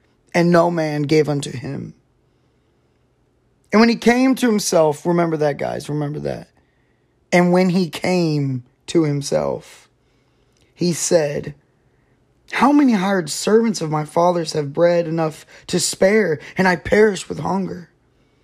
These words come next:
I will arise and go to my father, and I will say unto him, Father, I have sinned against heaven and before thee, and I am no longer worthy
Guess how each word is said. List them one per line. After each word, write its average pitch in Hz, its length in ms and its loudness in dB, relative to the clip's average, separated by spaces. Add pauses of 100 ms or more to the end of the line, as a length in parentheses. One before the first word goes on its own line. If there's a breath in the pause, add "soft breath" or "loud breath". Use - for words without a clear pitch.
(720)
I 226 120 2
will 233 180 0
arise 190 520 0
and 170 120 -6
go 196 220 0
to 233 120 -6
my 226 140 0
father, 175 440 -4 (180 loud breath)
and 208 100 0
I 208 40 4
will 180 140 -2
say 226 320 0
unto 233 200 0
him, 160 220 -2
Father, 233 420 2 (720 loud breath)
I 214 100 4
have 180 140 -2
sinned 165 600 0 (280 soft breath)
against 165 360 -2
heaven - 420 -6 (420)
and 190 80 2
before 220 380 2
thee, 135 320 -10 (800)
and 208 80 2
I 220 100 4
am 196 180 -2
no 202 120 4
longer 233 420 2
worthy 180 520 0